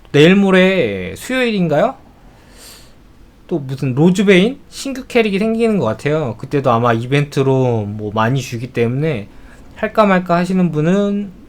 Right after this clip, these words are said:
미리 빨리 사전 예약 되면은 지금이라도 하셔가지고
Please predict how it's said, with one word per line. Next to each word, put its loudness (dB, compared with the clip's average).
미리 0
빨리 2
사전 -2
예약 0
되면은 0
지금이라도 0
하셔가지고 -4